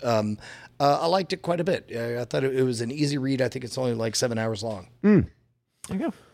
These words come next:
Speaker 3: Check it out. Justin?
Speaker 2: I, I'm just gonna pre-pick the Michael Lewis book, uh, on Sam
Speaker 1: S B F.
Speaker 2: Bankman-Fried. Uh,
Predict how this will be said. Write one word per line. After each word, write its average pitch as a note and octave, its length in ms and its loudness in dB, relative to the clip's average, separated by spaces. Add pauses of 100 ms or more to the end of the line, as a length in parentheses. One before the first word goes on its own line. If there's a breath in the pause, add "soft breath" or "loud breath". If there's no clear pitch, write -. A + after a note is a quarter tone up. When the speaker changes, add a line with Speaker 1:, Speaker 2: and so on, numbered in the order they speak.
(420 soft breath)
Speaker 3:
Check - 80 -12
it - 80 -8
out. - 80 -10 (640)
Justin? A#2+ 280 2 (1200)
Speaker 2:
I, F3+ 220 4
I'm G#3+ 100 4
just G#3 160 2
gonna E3+ 200 6
pre-pick C3+ 1400 2
the A2+ 440 4
Michael A2 340 4
Lewis A2 540 4
book, - 520 0 (140)
uh, G#2 600 4 (200)
on G#2 560 4 (140)
Sam G#2 320 2
Speaker 1:
S G2+ 100 0
B F#2+ 40 -8 (180)
F. G2+ 160 2
Speaker 2:
Bankman-Fried. G#2 960 2 (180)
Uh, G#2 520 4